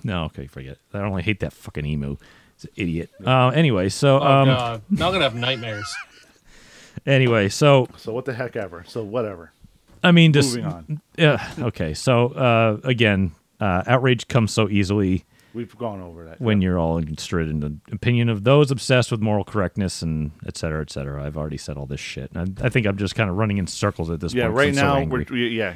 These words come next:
Speaker 3: you're treading on the water.
Speaker 1: All right,
Speaker 3: So
Speaker 1: so
Speaker 3: let's go.
Speaker 1: disclaimer, disclaimer, this is my personal opinion, obviously. Uh, I don't foresee anything ever happening to the individuals or website responsible for this article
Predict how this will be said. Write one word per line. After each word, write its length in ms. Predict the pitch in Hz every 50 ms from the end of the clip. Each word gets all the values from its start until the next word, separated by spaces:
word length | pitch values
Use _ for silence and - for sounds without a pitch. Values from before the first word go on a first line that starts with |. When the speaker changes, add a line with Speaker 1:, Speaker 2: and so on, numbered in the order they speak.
| 87 98
Speaker 3:
you're 120 | 107 98
treading 380 | - - - 135 123 120 117 117
on 120 | 117 117
the 60 | 110 107
water. 380 | 104 104 101 98 95 90 85 -
Speaker 1:
All 60 | - 151
right, 100 | 143 135
Speaker 3:
So 60 | 123 -
Speaker 1:
so 40 | 151
Speaker 3:
let's 60 | 135
go. 60 | 156
Speaker 1:
disclaimer, 720 | 147 - 87 - 175 170 165 165 160 156 151 147 143 147
disclaimer, 540 | 160 135 180 165 - - 190 180 170 160 156
this 140 | 160 147 -
is 160 | 156 143 131
my 140 | 127 123 117
personal 420 | - 117 107 98 - - 92 87 85
opinion, 340 | 80 - 90 85 85 85
obviously. 580 | 82 82 82 82 87 82 - - 85 82 85 -
Uh, 360 | - 92 87 85 87 87 90 -
I 80 | 110 110
don't 200 | 120 127 131 -
foresee 380 | - 117 - - - 120 113 110
anything 440 | 107 104 98 - 110 107 104 104
ever 340 | 98 107 98 98 98 92 87
happening 520 | - - 117 110 107 - 110 110 107 104 95
to 120 | - 107
the 120 | 104 101 104
individuals 640 | 107 104 98 101 107 98 104 104 104 107 104 95 92 -
or 240 | - 113 120 127 113
website 460 | 101 104 104 98 - - 110 104 101
responsible 500 | 101 95 - - 113 113 110 - 113 107
for 140 | 95 - 107
this 140 | 104 98 -
article 420 | 101 101 101 98 - 101 98 104